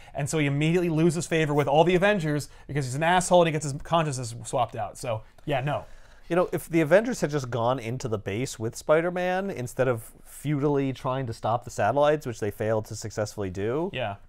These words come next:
Speaker 2: uh, then it would have been way easier to beat Doc Ock.
Speaker 1: Yes, easily.
Speaker 2: And Silver Sable wouldn't have almost died.
Speaker 1: That's right.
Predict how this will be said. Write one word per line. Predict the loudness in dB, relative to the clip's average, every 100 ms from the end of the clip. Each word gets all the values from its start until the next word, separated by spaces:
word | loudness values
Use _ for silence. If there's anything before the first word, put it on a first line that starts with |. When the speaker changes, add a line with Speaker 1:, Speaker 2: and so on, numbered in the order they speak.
| -6
Speaker 2:
uh, | -2 2 4 4 2
then | 2 0 2
it | 0
would | -2
have | -2
been | 0
way | 0
easier | -2 -4 -4 -6
to | -6
beat | -8 -10 -10
Doc | -8 -6 -8
Ock. | -14 -12
Speaker 1:
Yes, | -10 -10 -10 -10
easily. | -10 -10 -8
Speaker 2:
And | -8 -6
Silver | -6 -6 -4
Sable | -4 -2 -4
wouldn't | -4 -6
have | -6
almost | -4 -6 -6
died. | -4 -4 -4 -6
Speaker 1:
That's | -4
right. | -4